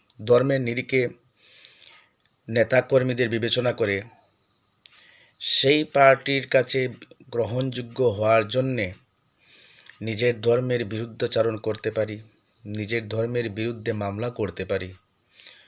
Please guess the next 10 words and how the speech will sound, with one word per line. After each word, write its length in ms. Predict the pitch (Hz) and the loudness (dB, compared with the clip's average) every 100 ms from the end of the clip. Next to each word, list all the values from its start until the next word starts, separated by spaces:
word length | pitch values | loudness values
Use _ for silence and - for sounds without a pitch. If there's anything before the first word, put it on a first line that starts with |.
| _ | _
শুধুমাত্র 640 | - 110 127 131 123 127 | -10 -4 0 0 0 0
রাজনৈতিক 540 | 107 104 104 107 - 131 _ | 2 0 -2 -8 -10 -14 _
সুবিধার 560 | - - 110 113 117 101 | -6 -4 -4 -4 -2 -2
জন্যে।" 380 | 101 98 92 92 _ _ _ _ _ - - _ - | -4 -6 -8 -14 _ _ _ _ _ -20 -20 _ -6
আফসোস, 640 | 110 - 127 120 - - - _ _ _ _ - - _ | -4 -2 -2 0 0 0 -8 _ _ _ _ -20 -20 _
এত 160 | 123 - | -2 0
কিছু 260 | 151 147 | -2 -2
করার 240 | - 127 123 | 0 4 4
পর 140 | - | 2
তো, 220 | 107 - | -2 -6